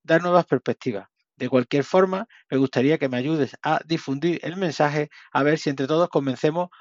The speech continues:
a alguno más. Otro tema importante es que hoy no voy a hablar sobre bim. bim es algo más grande que modelar en tres D y, como dije en el capítulo diez, está más orientado hacia un sistema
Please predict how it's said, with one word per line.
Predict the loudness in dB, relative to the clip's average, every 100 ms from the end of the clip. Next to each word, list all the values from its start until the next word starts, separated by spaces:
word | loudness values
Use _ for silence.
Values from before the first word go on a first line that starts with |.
| -8
a | -4
alguno | -4 -4
más. | -6 -10 -14 _ _ _ _ _ _
Otro | 2 6 6
tema | 4
importante | 4 4 4 4 2 0 0
es | -2
que | 2 6
hoy | 8 8 4
no | -2 2
voy | 4 4
a | 4
hablar | 4 2
sobre | 0 -2
bim. | -2 -6 -10 _ _ _ _
bim | -2 0
es | 0
algo | 0 0
más | 0 4
grande | 6 6 2 0
que | 0
modelar | 0 0 0 -2
en | 0
tres | 0
D | 2 2 -2 -18 -6
y, | 2
como | 4 6
dije | 6 4
en | 0
el |
capítulo | 0 0 2 2
diez, | 4 2 0 _ _ -2
está | 0 6 4
más | 6 2 2
orientado | 4 6 6 4 2 0 0
hacia | 0 0
un | -2
sistema | -2 0 0 0 -4